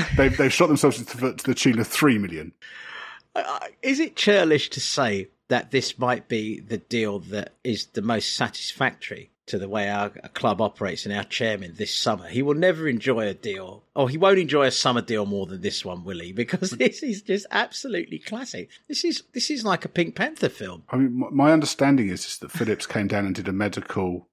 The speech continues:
Speaker 1: when the negotiations originally started and then stayed in London afterwards.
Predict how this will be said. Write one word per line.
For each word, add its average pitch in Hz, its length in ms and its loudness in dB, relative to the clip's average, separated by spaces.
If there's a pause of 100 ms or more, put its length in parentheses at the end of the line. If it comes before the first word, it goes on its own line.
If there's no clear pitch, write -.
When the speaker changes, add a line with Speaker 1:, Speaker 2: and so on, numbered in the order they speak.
Speaker 1:
when 101 240 0
the 87 60 -6
negotiations 101 640 -4
originally 98 400 -2
started 110 720 -2 (220)
and 113 120 2
then 107 140 0
stayed 104 440 0
in 101 140 -2
London 101 340 -4
afterwards. 92 720 -4